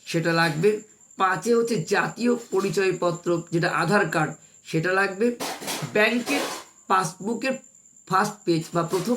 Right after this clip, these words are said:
পৃষ্ঠা লাগ-, জেরক্স লাগবে এবং আবেদনকারীর পাসপোর্ট সাইজের ছবি লাগবে। আবেদনের পদ্ধতি কি? প্রথমে আবেদনকারীকে যে, আহ, বুড্ডি ফোর স্টাডিতে log in করতে হবে, বি ইউ ডি ডি ওয়াই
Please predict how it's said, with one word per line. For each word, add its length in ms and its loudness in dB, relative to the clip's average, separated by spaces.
পৃষ্ঠা 320 0
লাগ-, 520 -2
জেরক্স 340 0
লাগবে 440 0
এবং 260 -2
আবেদনকারীর 640 0
পাসপোর্ট 460 -2
সাইজের 340 0
ছবি 340 -2
লাগবে। 420 -2
আবেদনের 460 2
পদ্ধতি 480 0
কি? 220 -2
প্রথমে 400 2
আবেদনকারীকে 1040 2
যে, 420 2
আহ, 420 2
বুড্ডি 640 0
ফোর 280 4
স্টাডিতে 640 0
log 300 2
in 120 -2
করতে 300 -4
হবে, 120 0
বি 260 -2
ইউ 200 0
ডি 200 0
ডি 220 0
ওয়াই 320 4